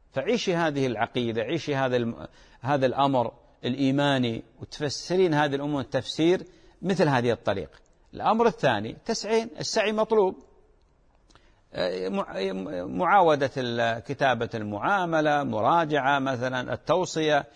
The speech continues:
شيء من هذا القبيل. قضية النذر والله أعلم، أنا ما عندي نص على أنه والله من كان عنده نذر قديم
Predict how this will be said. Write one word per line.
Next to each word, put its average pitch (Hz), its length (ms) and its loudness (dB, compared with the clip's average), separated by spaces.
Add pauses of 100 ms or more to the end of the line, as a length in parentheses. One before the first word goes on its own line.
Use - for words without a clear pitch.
(180)
شيء 196 220 0
من 185 120 -2
هذا 151 240 4
القبيل. 131 400 -2 (560)
قضية 208 380 0
النذر 160 440 0 (100)
والله 151 360 0
أعلم، 143 280 -8
أنا 165 160 -2
ما 214 120 2
عندي 147 300 0
نص 151 240 -2
على 131 240 0
أنه 131 140 -2
والله 131 320 0
من 135 180 -6
كان 139 280 -4
عنده 123 340 -2
نذر 131 260 0
قديم 127 520 0